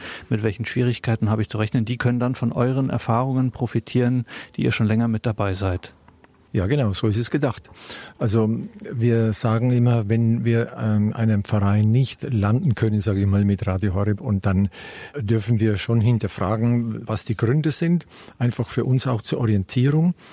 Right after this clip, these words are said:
Speaker 2: Aber wir werden dann nicht beginnen zu diskutieren, denn, ähm, man kann schwer einen, einen Priester oder einen Kirchengemeinderat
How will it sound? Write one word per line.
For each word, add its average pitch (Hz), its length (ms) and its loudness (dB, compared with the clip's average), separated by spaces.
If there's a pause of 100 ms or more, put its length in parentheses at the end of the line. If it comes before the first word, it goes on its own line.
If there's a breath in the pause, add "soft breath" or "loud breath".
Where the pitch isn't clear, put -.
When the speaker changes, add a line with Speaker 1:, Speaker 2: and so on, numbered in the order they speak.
(400 loud breath)
Speaker 2:
Aber 110 460 2
wir 113 580 0
werden 113 300 2
dann 104 160 4
nicht 113 300 0
beginnen 107 360 2
zu 101 140 -2
diskutieren, 110 720 -2
denn, 101 580 0
ähm, 98 560 0
man 101 160 2
kann 110 260 0
schwer 104 420 0
einen, 104 300 2
einen 98 220 2
Priester 104 640 0
oder 98 240 -2
einen 92 320 0
Kirchengemeinderat 95 1000 0